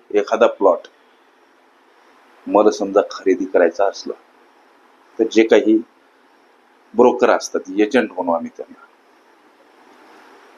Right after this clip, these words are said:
तर एखादा एजंट करवी जर मी प्लॉट घेतला तर माझ्या नावे तो करता वेळी, म्हणजे मला खरेदी घेताना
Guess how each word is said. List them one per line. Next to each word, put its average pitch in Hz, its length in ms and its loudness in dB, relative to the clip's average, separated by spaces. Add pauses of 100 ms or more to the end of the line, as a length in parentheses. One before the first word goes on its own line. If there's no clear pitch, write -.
(120)
तर 95 80 -2
एखादा 107 400 4 (280)
एजंट 117 460 -2
करवी 107 300 -2
जर 104 200 0
मी 104 120 -12
प्लॉट 92 320 2
घेतला 90 360 -2 (2250)
तर 82 60 0
माझ्या 90 400 0
नावे 104 340 4
तो 113 220 2 (460)
करता 101 340 2
वेळी, 92 280 0 (440)
म्हणजे 90 160 -10
मला 92 280 -2 (580)
खरेदी 107 340 0
घेताना 98 500 -2